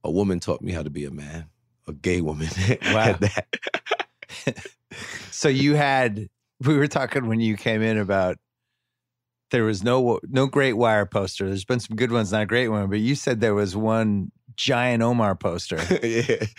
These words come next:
Speaker 2: That's like, not many of them are out there, but
Speaker 1: No,
Speaker 2: you
Speaker 1: sir.
Speaker 2: have one of 'em.
Speaker 1: I have one, and I, I hope, in hopes to, um,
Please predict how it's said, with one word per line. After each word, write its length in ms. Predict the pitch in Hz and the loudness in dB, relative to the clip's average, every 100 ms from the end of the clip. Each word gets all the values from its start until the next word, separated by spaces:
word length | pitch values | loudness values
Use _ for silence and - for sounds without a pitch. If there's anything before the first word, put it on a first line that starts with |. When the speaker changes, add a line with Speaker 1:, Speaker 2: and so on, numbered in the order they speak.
| - | 0
Speaker 2:
That's 240 | 127 120 | 0 0
like, 320 | 127 113 - - _ _ | 0 0 -2 -16 _ _
not 320 | 127 127 139 | -2 0 0
many 240 | 135 135 131 | 2 2 4
of 80 | 123 | 4
them 160 | 113 | 2
are 80 | 113 | 2
out 260 | 113 113 107 | 2 2 0
there, 280 | 71 64 98 _ - | -4 -6 -12 _ 0
but 100 | 110 | 4
Speaker 1:
No, 60 | |
Speaker 2:
you 60 | 127 | 4
Speaker 1:
sir. 80 | 127 | 4
Speaker 2:
have 240 | 127 123 | 2 2
one 200 | 110 113 | 2 2
of 120 | 104 | 0
'em. 160 | 82 - - _ | -4 -8 -18 _
Speaker 1:
I 100 | - | -2
have 260 | 98 92 87 | 0 0 0
one, 260 | 95 95 | 0 0
and 140 | 92 87 | -2 -4
I, 60 | - 80 - | -6 -8 -8
I 60 | 85 | -4
hope, 280 | 98 - | -4 -2
in 80 | 85 | -4
hopes 300 | 87 92 - - | 0 -2 -2 -4
to, 160 | 92 | -2
um, 260 | 87 82 | 0 -2